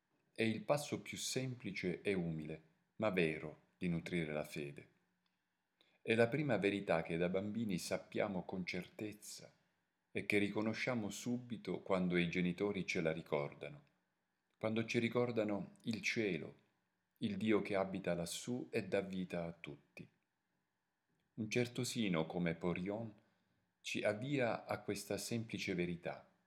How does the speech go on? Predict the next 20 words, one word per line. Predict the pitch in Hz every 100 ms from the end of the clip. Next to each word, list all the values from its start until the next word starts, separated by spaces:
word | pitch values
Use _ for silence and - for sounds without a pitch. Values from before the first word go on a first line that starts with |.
| _ _ _ _ _
un | 120
uomo | 131 139 120
che | 113
ha | 104
scelto | - 113 107 -
di | 90 87
stare | - 98 98 90 - - -
a | 101
livello | 95 92 95 90
della | 90 85 82
terra, | 98 82 76 - 80 - _ _
del | - 87 92 87
humus, | 110 104 78 71 - - - _ _ _ -
umile | 123 98 80 71
appunto. | - 87 - 80 71 69 - - _ _ _ _ _ _ _ _ _ _ _ _ _ _ _ -
Dio | 131 143 110
è | -
in | 107 98
ogni | 95 92
luogo. | 85 80 78 78 80